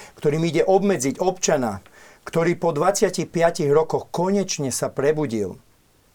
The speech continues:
konečne prišiel a povedal svoj názor. Dvadsaťpäť rokov trvalo, kým ľudia, hm, a vôbec iniciatíva Za rodinu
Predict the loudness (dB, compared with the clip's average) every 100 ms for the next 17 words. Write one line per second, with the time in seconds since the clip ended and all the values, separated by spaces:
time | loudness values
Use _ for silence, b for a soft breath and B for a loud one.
0 | -2 4 4 4 2 -2 -4 -4 -2 2
1 | 4 4 2 -2 2 2 2 2 2 4
2 | 4 2 2 0 -2 B B B 4 4
3 | 4 0 0 -2 -2 0 -2 0 0 4
4 | 6 4 B B -6 -2 0 0 2 2
5 | 2 -2 B B B -8 -4 -4 -6 B
6 | -4 2 2 2 -2 0 2 2 2 2
7 | 0 2 2 6 6 4 2 0 0 -4